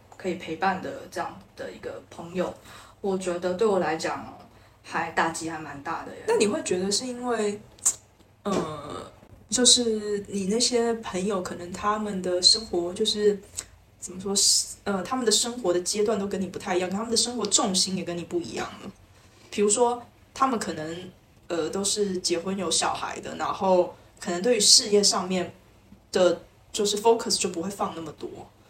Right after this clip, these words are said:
Speaker 1: 对。
Speaker 2: 所以呢，他们可能更多的是，呃，跟你出来聊天，就算出来了，聊天的话题可能也会更多的是在讲啊，家庭的一些琐事啊，等等之类的。
Speaker 1: 对，我觉得，我觉得除了说是，嗯，有些人他结婚了，然后有小孩，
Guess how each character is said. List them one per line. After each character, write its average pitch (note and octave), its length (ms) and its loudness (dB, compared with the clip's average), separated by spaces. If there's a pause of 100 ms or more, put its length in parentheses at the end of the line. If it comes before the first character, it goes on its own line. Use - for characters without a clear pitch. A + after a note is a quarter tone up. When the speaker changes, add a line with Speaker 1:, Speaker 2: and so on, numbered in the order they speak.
(180)
Speaker 1:
对。 F#3+ 360 4
Speaker 2:
所 - 200 2
以 C#4 60 2
呢， G#3 140 0
他 A3+ 160 2
们 G#3+ 200 0
可 F3+ 140 -6
能 D#3+ 120 -8
更 A3+ 180 0
多 F#3+ 160 0
的 F#3 120 4
是， F3+ 400 4 (720)
呃， E3 420 -6 (200)
跟 A#3+ 160 2
你 - 20 0
出 A3 220 -4
来 G3 120 4
聊 E3 200 2
天， G3 640 -4 (260)
就 C#4 160 2
算 G#3+ 180 0
出 G3 200 -2
来 D#3+ 100 4
了， D#3 80 2
聊 D#3+ 140 0
天 G#3 100 -6
的 G#3 80 -6
话 F3 260 2
题 D#3+ 140 -6
可 D#3 120 -8
能 D#3 120 -8
也 D#3 80 -4
会 G3 160 -4
更 G3 220 -2
多 F3+ 180 2
的 F3 100 2
是 - 160 0
在 F3+ 140 0
讲 - 220 -6
啊， E3+ 240 -4
家 F#3+ 180 -2
庭 F3 160 -8
的 E3 80 -2
一 F3 80 -2
些 F#3 80 -4
琐 - 300 -4
事 - 340 0
啊， F3 340 -2
等 F3 140 -4
等 F3 140 -6
之 F3 160 -4
类 F3 180 -4
的。 - 160 -10 (480)
Speaker 1:
对， G#3 340 6 (200)
我 A#3 100 8
觉 A#3+ 100 6
得， E4+ 80 10 (160)
我 C4 80 6
觉 A3+ 120 8
得 E4 100 10
除 C4 220 0
了 D#4 120 6
说 D#4 220 4
是， D4+ 240 4
嗯， G3 260 4
有 F#3+ 160 4
些 A3+ 200 2
人 G3 200 4
他 G#3 420 0
结 E3 280 -2
婚 F3 300 -4
了， E3+ 180 -4
然 - 160 -2
后 G3+ 260 -4
有 E3 120 -4
小 - 160 -4
孩， - 420 -12